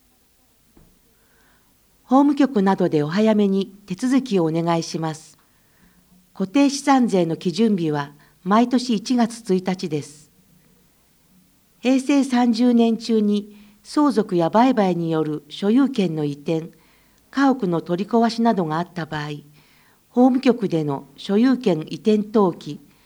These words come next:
滅失登記などの速やかなお手続きをお願いいたします。こんな場合には直接、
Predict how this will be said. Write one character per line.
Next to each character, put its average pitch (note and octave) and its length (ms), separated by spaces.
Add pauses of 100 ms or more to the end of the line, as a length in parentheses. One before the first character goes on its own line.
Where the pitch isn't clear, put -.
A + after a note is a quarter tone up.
(280)
滅 F#3+ 200
失 B3 260
登 C4+ 260
記 G3+ 80
な F3 160
ど D#3 100
の C#3+ 320
速 A3 300
や C4+ 140
か C4+ 160
な D#3+ 100
お D#3+ 80
手 A#3 120
続 G#3+ 260
き F3 180
を D3+ 60
お D3 80
願 E3 240
い - 20
い D#3+ 60
た E3 120
し E3 140
ま D#3 160
す。 - 180 (2000)
こ B3+ 180
ん C4 80
な C#4 100
場 B3+ 160
合 B3+ 120
に B3 180
は G3+ 60
直 - 260
接、 G#3+ 520